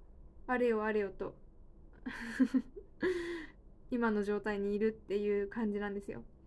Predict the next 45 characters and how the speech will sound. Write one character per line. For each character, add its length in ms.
い 60
つ 100
の 100
間 120
に 120
か 140
そ 100
の 120
ウ 40
ェ 100
ブ 80
制 140
作 240
が 100
な 120
り 120
わ 160
い 60
に 60
な 100
っ 20
て 180
い 80
た 160
み 120
た 80
い 40
な。 60
だ 60
か 520
ら 60
そ 140
の 120
時 220
違 160
う 40
本 220
を 60
取 140
っ 40
て 120
い 60
た 140
ら、 80
わ 280